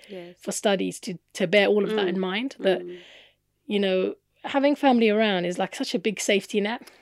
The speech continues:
Speaker 1: Absolutely.
Speaker 2: It helps you to kind of not have to think about quite a lot of things,
Speaker 1: Mm. Yeah.
Speaker 2: um, and that we don't realize, um,
Speaker 1: Yeah.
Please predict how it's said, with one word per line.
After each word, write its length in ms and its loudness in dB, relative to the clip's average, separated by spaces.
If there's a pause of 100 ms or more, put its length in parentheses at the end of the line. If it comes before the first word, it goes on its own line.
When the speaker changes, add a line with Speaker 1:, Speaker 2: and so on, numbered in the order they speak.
Speaker 1:
Absolutely. 540 -6
Speaker 2:
It 80 2
helps 340 0
you 60 0 (120)
to 140 2 (120)
kind 400 6
of 80 6
not 240 2
have 160 0
to 80 -4
think 260 -2
about 380 -6
quite 240 0
a 20 2
lot 140 6
of 80 -4
things, 500 6
Speaker 1:
Mm. 140 -2 (200)
Yeah. 360 -2
Speaker 2:
um, 200 -2
and 540 -4
that 160 -2
we 80 0
don't 220 0
realize, 580 -2
um, 140 -10
Speaker 1:
Yeah. 280 -6